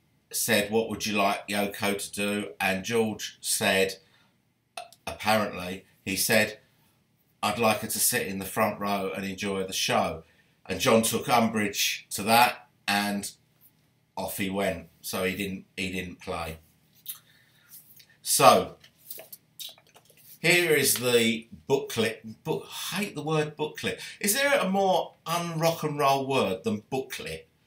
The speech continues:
There isn't. This is the book that co-, comes with the album. So there's, there's the, uh, there's the map where I was, what I was talking about, where you got West Pakistan on one side, East Pakistan on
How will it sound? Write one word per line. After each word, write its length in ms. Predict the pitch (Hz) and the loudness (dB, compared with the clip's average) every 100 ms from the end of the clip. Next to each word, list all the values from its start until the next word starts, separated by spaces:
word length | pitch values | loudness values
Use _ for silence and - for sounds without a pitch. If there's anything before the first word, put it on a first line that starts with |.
| _ | _
There 100 | - | -4
isn't. 220 | 113 104 110 | -2 -2 0
This 180 | - | 2
is 100 | 202 | 2
the 80 | - | 0
book 500 | - - - - - _ _ - | -2 2 2 0 -12 _ _ -8
that 140 | - | -6
co-, 340 | - 123 120 - | -4 -2 -2 -2
comes 360 | 131 120 113 | 0 0 0
with 260 | 113 107 - - - - | 0 0 -2 -12 -16 -2
the 380 | 110 104 104 - | 2 2 0 -4
album. 480 | 110 95 92 92 80 | -2 0 0 -4 -6
So 140 | - 131 | -4 2
there's, 320 | 196 214 - | 6 6 4
there's 320 | 175 190 165 | 6 6 6
the, 380 | 151 131 131 123 | 4 4 2 2
uh, 140 | 120 123 | 0 2
there's 220 | 151 151 | 4 4
the 120 | 147 139 | 4 2
map 260 | 131 113 - | 4 2 0
where 160 | 110 | 0
I 20 | |
was, 220 | 113 113 - - | 2 -2 -6 -8
what 140 | 110 | -4
I 40 | |
was 140 | 107 - | -4 -4
talking 280 | 117 - 92 | -4 -4 -6
about, 220 | 107 104 | -6 -4
where 80 | 107 | -4
you 100 | 104 | -4
got 180 | 113 123 110 | -4 -6 -8
West 280 | 123 - - | -4 -2 -2
Pakistan 560 | 123 - - 113 110 | -4 -2 -2 0 0
on 120 | 107 | 0
one 180 | 107 113 | -2 -2
side, 400 | 107 110 101 104 - | -2 -2 -2 -4 -6
East 240 | 101 - | -8 -8
Pakistan 640 | 110 95 - - 98 98 92 _ _ _ _ | -10 -10 -8 -6 -6 -6 -8 _ _ _ _
on 440 | 110 104 101 104 | 2 2 2 -4